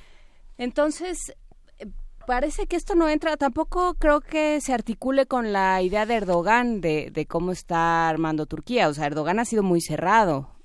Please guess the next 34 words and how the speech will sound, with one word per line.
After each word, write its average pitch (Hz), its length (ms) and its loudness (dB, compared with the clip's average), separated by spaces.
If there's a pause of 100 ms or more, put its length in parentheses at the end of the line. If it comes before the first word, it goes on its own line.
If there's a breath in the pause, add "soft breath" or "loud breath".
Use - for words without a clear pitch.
(140)
ha 160 100 -2
sido 165 420 0
muy, 156 600 -2
eh, 147 420 -6 (480 loud breath)
muy 185 140 2
poco 214 240 2
afecto 196 420 0
a 196 80 0
cualquier 175 400 -2
tipo 180 400 0
de, 151 580 0
de 147 260 -4
intervención, 147 1080 2 (280)
el, 143 320 -10
el 147 140 -8
fallido 151 400 -4
golpe 151 260 -2
de 143 100 -2
Estado, 202 500 2
todos 196 360 0
estos, 185 520 -6
eh, 170 100 -4
problemas, 180 540 0
Erdogan 170 320 0
ha 208 80 -2
tenido 190 380 0
que 190 120 -4
blindar 165 520 2
de 196 60 0
alguna 165 300 0
manera 156 280 0
a 151 40 -4
su 151 140 -2
gobierno. 139 500 -2